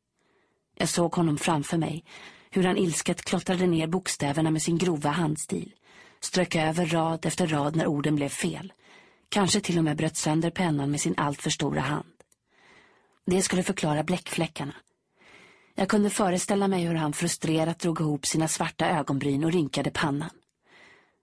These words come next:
Om jag hade varit där hade jag kanske skrattat. "Dra inte på dig en hjärnblödning, Jacob", skulle jag sagt. "Ut med det bara." Att skratta var det sista jag kände för nu när jag läste om orden jag redan hade memorerat.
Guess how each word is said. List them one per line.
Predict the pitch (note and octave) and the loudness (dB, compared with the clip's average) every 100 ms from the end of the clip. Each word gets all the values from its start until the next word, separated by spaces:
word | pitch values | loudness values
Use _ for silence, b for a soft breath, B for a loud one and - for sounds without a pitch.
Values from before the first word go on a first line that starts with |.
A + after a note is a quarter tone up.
| b | b
Om | F#3 F3 | 2 2
jag | D#3+ | 2
hade | E3 | 0
varit | D#3+ D3+ F3 | 0 -2 0
där | D#3 C#3 | 0 0
hade | D3 D3 | -2 -2
jag | - | -2
kanske | D3 C#3+ | -2 -2
skrattat. | - D#3+ - - - _ - _ _ _ _ _ _ _ - | -2 -4 -4 -10 -14 _ -20 _ _ _ _ _ _ _ -2
"Dra | F3 F#3+ | 2 2
inte | F#3+ | 2
på | F#3+ F#3+ | 0 2
dig | E3 | 2
en | E3 | 2
hjärnblödning, | F#3 D#3+ D3+ F3 F#3 E3 | 2 2 0 0 2 0
Jacob", | D3+ C#3+ D3+ - _ _ _ | 0 -4 -8 -12 _ _ _
skulle | - - D3 | -6 -2 0
jag | C#3+ | 0
sagt. | - - - - _ _ _ _ | -4 -8 -16 -20 _ _ _ _
"Ut | A3+ D#4 | -2 0
med | A3 D#3 | 2 2
det | |
bara." | D3+ D3 - _ _ _ b b b b b b b b b b b b _ _ _ _ - | 0 -2 -6 _ _ _ b b b b b b b b b b b b _ _ _ _ 0
Att | G3+ - | 0 2
skratta | - G#3 F#3+ A#3 | 0 0 0 0
var | F#3 D#3 | 2 2
det | |
sista | D3+ F#3 - F#3 | 2 0 0 2
jag | F#3 | 2
kände | - F3 C#3+ D3 | 2 2 0 -2
för | D3+ D#3 | 0 2
nu | D3+ | 2
när | D3 | 2
jag | D3+ D3 | 2 0
läste | D3 D#3 | 0 0
om | D#3 E3 | 2 2
orden | D3 C#3 C#3 D3 | 0 0 0 0
jag | D3+ | 2
redan | E3 B2+ C#3 | 0 0 -2
hade | C#3 D3 | 0 0
memorerat. | C#3+ D3 D3 D3 F3+ G3+ - | 2 0 0 -2 -6 -14 -20